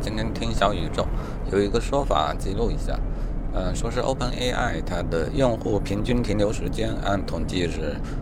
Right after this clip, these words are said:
八九分钟，啊，特别不长啊，这也符合我个人的一个使用感受啊。前期觉得好奇的时候，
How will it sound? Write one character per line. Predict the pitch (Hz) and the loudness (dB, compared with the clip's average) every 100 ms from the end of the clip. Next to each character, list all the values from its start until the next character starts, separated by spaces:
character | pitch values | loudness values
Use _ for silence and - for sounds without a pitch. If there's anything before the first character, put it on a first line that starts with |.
| - - - | -4 -4 -2
八 | - 123 | 2 2
九 | - | 2
分 | - - 110 | -2 -2 0
钟， | 120 123 - - - - | -2 -2 -4 -4 -4 -4
啊， | - 95 | 0 0
特 | - 101 | 0 0
别 | 90 | 0
不 | - | 0
长 | - - 71 | -2 -2 -2
啊， | 90 76 71 - - - - - - - - | -2 -4 -4 -4 -6 -6 -6 -6 -8 -6 -4
这 | - 113 | 0 2
也 | 92 | 0
符 | - | 0
合 | 110 110 | 2 4
我 | 104 76 | 4 2
个 | - 92 | 0 2
人 | 87 | 0
的 | 104 | 0
一 | 87 82 | -2 -2
个 | 90 | -2
使 | - 90 82 | 0 2 2
用 | 90 92 78 - - - | 0 0 -2 -4 -4 0
感 | 90 - | 0 4
受 | 117 - | 2 2
啊。 | - - - - - - - - - | -2 -2 -4 -6 -6 -6 -6 -6 -2
前 | 107 120 | -2 0
期 | - 139 127 | 2 0 0
觉 | - 107 | -2 -2
得 | |
好 | 117 - 131 101 | -2 0 2 2
奇 | - 107 | 2 0
的 | 127 | 0
时 | - | 2
候， | 87 90 | 4 6